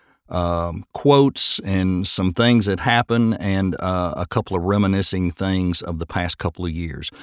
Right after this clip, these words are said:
I'm very honored that you have followed and listened to this podcast. If you've been with us from day one, bless your heart,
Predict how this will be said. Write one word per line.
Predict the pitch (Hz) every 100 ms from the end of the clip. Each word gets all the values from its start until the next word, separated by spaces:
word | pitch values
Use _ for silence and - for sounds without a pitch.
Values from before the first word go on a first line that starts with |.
| - -
I'm | 101
very | 92 120 113 -
honored | 107 117 120 95
that | 92 -
you | 92
have | 90
followed | - 107 110 107
and | 92 87
listened | 104 - 101
to |
this | 92 90
podcast. | - 101 95 - 104 98 - - - - -
If | 92 98
you've | 90
been | 107 101
with | 98 101
us | 95
from | - 87
day | 90 98
one, | 92 98 98 92 -
bless | - 120 110 -
your | 80
heart, | 78 85 78 -